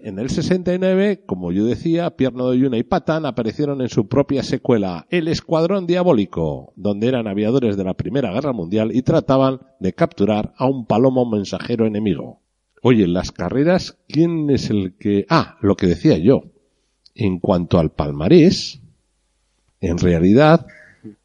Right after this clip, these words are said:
aunque hubo varios que ganaron cuatro veces, como la Antiguaya Blindada, el Compact Pussycat, el Super Heterodino o el Alambique Veloz, en realidad el Rocomóvil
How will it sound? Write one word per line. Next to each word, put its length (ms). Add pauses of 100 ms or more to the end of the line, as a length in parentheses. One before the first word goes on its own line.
(880)
aunque 400
hubo 180
varios 300
que 100
ganaron 420
cuatro 460
veces, 720
como 240
la 80
Antiguaya 440
Blindada, 480
el 120
Compact 380
Pussycat, 640 (140)
el 100
Super 320
Heterodino 540
o 100
el 80
Alambique 480
Veloz, 460 (1200)
en 200
realidad 760
el 220
Rocomóvil 880